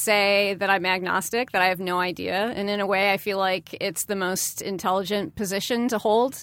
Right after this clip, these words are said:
as a person 'cause, like, we can never really know, right? And I actually love the idea of not knowing. I love the mystery of not knowing how this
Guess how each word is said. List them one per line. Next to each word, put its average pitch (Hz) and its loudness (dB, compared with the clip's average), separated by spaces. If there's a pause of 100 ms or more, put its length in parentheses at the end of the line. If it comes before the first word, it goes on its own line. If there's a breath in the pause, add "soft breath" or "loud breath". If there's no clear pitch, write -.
as 247 0
a 269 -2
person 320 4
'cause, 233 0
like, 208 4
we 208 0
can 208 0
never 196 0
really 180 -4
know, 180 -4
right? 175 -4
And 208 0
I 233 4
actually 254 2
love 196 4
the 208 2
idea 190 0
of 175 -8
not 170 -2
knowing. 240 -2
I 180 0
love 180 0
the 190 -2
mystery 196 -2
of 170 -2
not 190 0
knowing 190 0
how 240 0
this 240 -4